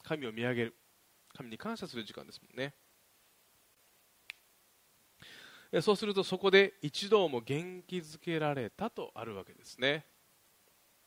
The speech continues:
え、この船にとってパウロという存在は、この時なくてはならない人になっていたわけですよね。それは様々な海の知識とか旅の知識があったから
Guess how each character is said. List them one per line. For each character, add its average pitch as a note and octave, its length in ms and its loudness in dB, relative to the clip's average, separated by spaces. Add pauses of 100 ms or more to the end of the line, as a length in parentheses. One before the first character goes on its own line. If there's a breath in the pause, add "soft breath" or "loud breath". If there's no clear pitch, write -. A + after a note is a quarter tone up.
(1040 loud breath)
え、 C#3+ 140 2
こ G#3+ 140 0
の B3 100 4
船 C#4+ 260 0
に B3 120 0
と D#3+ 120 4
っ - 40 -4
て - 160 -2
パ A3 260 2
ウ A3+ 140 4
ロ G3 380 4
と F3 100 0
い E3 160 4
う C3 40 4
存 D3 320 -2
在 C3+ 240 6
は、 C#3 340 4
こ E3+ 100 -4
の F#3+ 80 0
時 G#2 400 -6
な F#3+ 160 4
く - 120 -16
て - 200 2
は C3 200 2
な G#2 180 -8
ら D3 160 0
な F#3 180 -2
い D3+ 100 -4
人 B2 220 -10
に A#2 100 -16
な G#2 120 -6
っ - 20 -16
て F2+ 320 -10 (180)
い A#2+ 60 -20
た G#2+ 100 -6
わ G2 80 -8
け - 100 -12
で F#2+ 100 -6
す - 100 -16
よ - 120 -12
ね。 A#2+ 220 -2 (1600 soft breath)
そ - 160 -6
れ F3 80 2
は E3+ 240 8
様 G3 380 0
々 G#3 260 0
な E3 180 4 (120)
海 F#3+ 180 0
の F3 160 0
知 - 160 -10
識 - 240 -12
と G#2+ 120 -8
か G#2+ 120 -6
旅 C3+ 240 -4
の C#3+ 140 -4
知 F#3 180 -8
識 - 220 -2
が G#2+ 200 2
あ C#3 40 -2
っ - 100 -8
た B2+ 100 -4
か - 140 -8
ら G#2+ 180 0